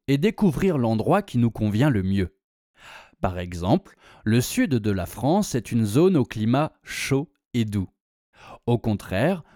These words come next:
dans le nord, les températures sont plus fraîches. En France, on peut vivre dans des endroits très différents. On peut s'installer sur la côte pour profiter de la plage ou bien aller dans les montagnes.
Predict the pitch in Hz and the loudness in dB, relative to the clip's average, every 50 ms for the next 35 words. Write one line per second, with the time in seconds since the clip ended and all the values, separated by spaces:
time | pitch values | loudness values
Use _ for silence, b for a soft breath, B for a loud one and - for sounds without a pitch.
0 | b b 104 147 196 214 170 107 90 85 95 117 160 202 190 - B B B B | b b 2 2 4 4 2 0 -2 0 2 2 2 2 0 -4 B B B B
1 | B 104 113 - - 139 120 - 117 95 85 90 85 - 147 175 202 - - - | B -2 0 0 0 0 0 0 -2 -4 -4 -6 -4 -2 0 0 0 0 0 0
2 | 208 190 - - 160 147 - - - 107 82 - - - - - _ _ _ _ | 0 0 0 0 -2 -2 -2 -2 -2 -2 -2 -4 -8 -14 -16 -18 _ _ _ _
3 | _ _ _ _ _ _ _ _ _ _ _ _ _ - 165 175 - - - 135 | _ _ _ _ _ _ _ _ _ _ _ _ _ 2 4 4 2 0 -4 -2
4 | 95 170 302 - - - - _ _ - 180 190 - - 123 110 104 120 170 208 | 0 2 0 0 -2 -8 -12 _ _ 2 2 2 2 2 0 0 2 2 2 2
5 | 175 160 151 127 120 117 117 107 110 104 95 123 123 110 98 90 107 120 123 127 | 2 0 0 0 2 0 0 0 0 0 0 0 0 0 0 0 0 0 0 -2
6 | _ - - - 147 127 110 110 107 - - 107 98 92 90 - _ _ _ _ | _ -6 -2 0 0 0 0 -2 -2 0 0 -2 -2 -2 -4 -8 _ _ _ _
7 | _ _ _ _ _ - 170 180 170 - 285 277 - - 147 127 - - - 113 | _ _ _ _ _ 0 0 2 2 2 0 2 2 2 0 0 0 -2 -4 -2
8 | 101 123 175 202 - - 113 107 95 95 - - 151 175 185 - - - - 117 | 0 2 0 0 0 -2 -4 -2 -4 -4 -4 -2 0 0 0 -2 -4 -2 0 0
9 | 104 - - 135 123 - 107 98 - 127 117 113 95 87 87 82 - 101 98 101 | 0 0 0 -2 -2 -2 -4 -4 -2 -2 0 -2 -2 -4 -6 -8 -6 -4 -2 0
10 | 113 143 170 160 147 135 - _ - 151 127 104 110 110 101 90 87 87 92 123 | 0 0 0 -2 -2 -6 -8 _ 0 0 2 2 2 0 0 -2 -4 -4 -2 -2
11 | 156 147 110 101 110 143 139 127 120 107 - - 95 82 80 76 76 87 | -2 -2 0 0 0 0 2 0 0 -2 -2 -4 -6 -6 -6 -10 -14 -18